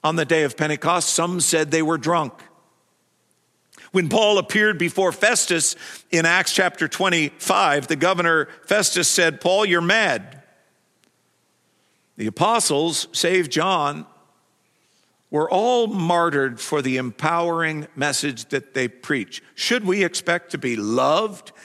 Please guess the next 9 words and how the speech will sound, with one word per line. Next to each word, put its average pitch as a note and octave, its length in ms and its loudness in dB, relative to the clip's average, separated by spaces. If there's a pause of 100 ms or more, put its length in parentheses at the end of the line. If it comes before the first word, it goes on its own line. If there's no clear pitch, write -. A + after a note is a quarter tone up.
(220)
and C3+ 140 -2
embraced C#3+ 640 0
by E3 160 0
the C#3+ 100 -4
world D#3 460 -2 (260)
preaching F#3 640 -2 (140)
the C3 100 -2
same D#3+ 420 0
message? - 680 -2